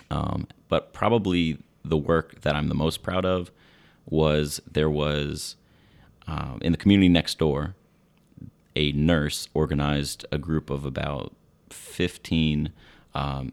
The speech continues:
H I V slash aids positive folks, and they were very interested in doing some,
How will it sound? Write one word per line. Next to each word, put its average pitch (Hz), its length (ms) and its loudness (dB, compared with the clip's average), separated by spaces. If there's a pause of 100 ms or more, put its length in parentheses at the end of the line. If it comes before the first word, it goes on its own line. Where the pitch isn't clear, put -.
H 78 200 0
I 73 100 4
V 71 240 0
slash - 340 -4
aids 69 200 -2
positive 73 420 -2
folks, - 440 -4 (580)
and 71 720 -2 (360)
they 80 140 2
were 76 160 2 (100)
very 78 260 2
interested - 320 -4
in 76 240 0
doing 71 380 -2
some, - 640 -6